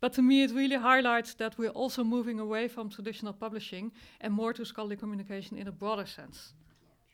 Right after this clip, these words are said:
At large. So this expert group was interesting because, uh, there were a number of people in an individual capacity and also a number of people representing organizations. So Elsevier was present, Springer was present,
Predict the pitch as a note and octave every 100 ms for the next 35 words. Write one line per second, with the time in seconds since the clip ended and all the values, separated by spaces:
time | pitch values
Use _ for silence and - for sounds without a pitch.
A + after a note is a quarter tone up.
0 | _ _ _ _ - G#3+ F#3+ - - -
1 | _ - - _ _ _ _ D4 C4+ C4
2 | D4+ - D#4 - D4+ D4 C4 - - C4+
3 | E4+ E4+ F#4 G#4+ F4 D#4 C4 B3 - -
4 | A3+ A3+ A3 G#3+ G#3 G#3 G#3+ A3+ A3+ B3+
5 | C#4 B3 - A#3 A3 G#3+ G3+ G3 F#3+ -
6 | G3+ G3+ - D#4 D#4 D4+ D4+ D4 D#4 F#4+
7 | - _ _ _ _ _ - B3 B3+ C#4+
8 | A#3+ D4+ D4 D4 C#4 A#3+ B3 A#3 G#3+ A3+
9 | G#3+ G#3+ G#3 G#3 G3+ G3 F#3+ F#3 E3+ -
10 | G3+ F3+ F3 - - - - - - _
11 | _ _ _ - G#3+ - A#3 C4 B3 B3+
12 | A#3+ - G#3+ G3+ G3+ - B3 B3 A3 G#3+
13 | G#3 G3 F#3 F#3+